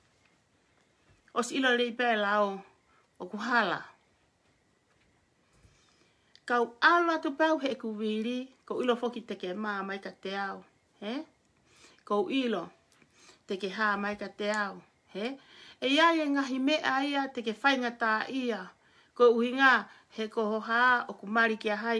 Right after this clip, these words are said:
ko iau mau hau me ia ai. Ko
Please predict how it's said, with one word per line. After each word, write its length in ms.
ko 160
iau 240
mau 160
hau 240
me 160
ia 240
ai. 140
Ko 140